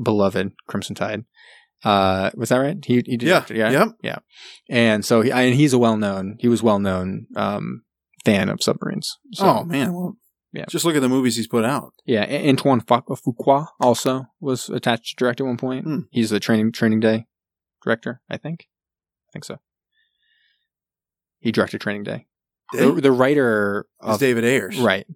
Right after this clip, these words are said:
Speaker 2: Who's
Speaker 1: But,
Speaker 2: an actual
Speaker 1: but
Speaker 2: Submariner.
Speaker 1: Yeah. Fuqua was the director of Training Day.
Speaker 2: Okay.
Speaker 1: Uh, and then both,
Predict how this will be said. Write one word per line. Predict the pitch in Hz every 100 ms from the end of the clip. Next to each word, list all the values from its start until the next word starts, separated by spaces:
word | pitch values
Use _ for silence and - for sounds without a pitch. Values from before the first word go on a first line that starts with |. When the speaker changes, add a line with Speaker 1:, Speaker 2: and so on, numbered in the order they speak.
| _
Speaker 2:
Who's | 123
Speaker 1:
But, | 117
Speaker 2:
an |
actual | 113 113 123
Speaker 1:
but | 104
Speaker 2:
Submariner. | 127 110 117 135 90 - _ _
Speaker 1:
Yeah. | - 104 - _ _ _ -
Fuqua | 120 117 98 95 - _ _
was | 160 107
the | 110
director | 98 104 - -
of | -
Training | - -
Day. | -
Speaker 2:
Okay. | 127 - 95 90 _ _ - - - _ _ _ -
Speaker 1:
Uh, | 120 120 120 120
and | 135 123 123
then | 123 127 127 127 127 127 -
both, | 143 135 135 143